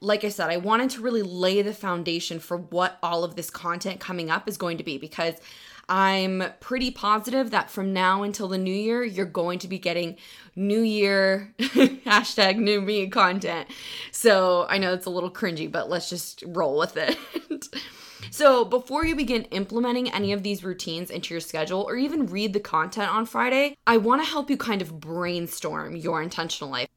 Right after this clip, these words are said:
And I wanna talk about what it means to be in your power. Let's talk about what power is. Power is a part of your identity. Your power is a unique sort of mixture of your beliefs, values, your strength, your courage,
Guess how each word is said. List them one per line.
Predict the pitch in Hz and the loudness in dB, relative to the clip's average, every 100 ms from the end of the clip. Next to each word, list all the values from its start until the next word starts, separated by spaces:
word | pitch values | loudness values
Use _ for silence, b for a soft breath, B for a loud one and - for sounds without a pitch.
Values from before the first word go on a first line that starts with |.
| - | -4
And | 202 | 2
I | 196 | 2
wanna | 196 220 | 2 0
talk | 226 185 185 | 0 -2 2
about | 196 190 | 2 2
what | 170 185 | 0 -2
it | 190 | -2
means | 180 175 - | -4 -4 -4
to | 185 | -4
be | 170 175 202 220 _ - | -2 -2 -2 -4 _ -2
in | 196 196 | 0 2
your | 214 190 180 175 | 2 2 2 0
power. | - 151 - - - _ _ | -2 -2 -4 -12 -16 _ _
Let's | 202 226 | -8 -2
talk | 294 294 | 0 2
about | 294 208 | 2 2
what | 214 - | 0 4
power | 185 160 165 | 6 6 4
is. | - 135 87 - - _ - | -4 -8 -10 -14 -20 _ -4
Power | - 262 339 | 4 4 4
is | 349 | 0
a | 262 | -2
part | - 185 185 | 0 -2 -2
of | |
your | 175 165 | -2 -4
identity. | 151 147 143 110 101 - | -4 -6 -10 -10 -14 -2
Your | 190 285 359 | 4 4 2
power | - 170 175 202 | 0 2 4 2
is | 170 180 | 0 -4
a | |
unique | 175 175 180 190 185 - | -6 -4 -2 -2 -4 -12
sort | - 196 | -4 -2
of | 185 165 | -2 -4
mixture | 160 151 - - 226 262 269 B B B B | -6 -6 -4 -2 0 0 -4 B B B B
of | 190 | -2
your | 185 | 0
beliefs, | 180 175 180 220 240 - - - _ 160 | 0 -4 -2 -2 -2 -4 -14 -18 _ -16
values, | 151 156 190 208 220 220 220 202 - | -2 4 6 4 2 0 0 -2 -8
your | 160 165 | -8 -8
strength, | - - - 170 180 233 233 - | -8 -8 -6 -4 -2 -2 -4 -10
your | 180 175 | -6 -6
courage, | - - 185 214 226 220 | -6 -4 0 2 2 0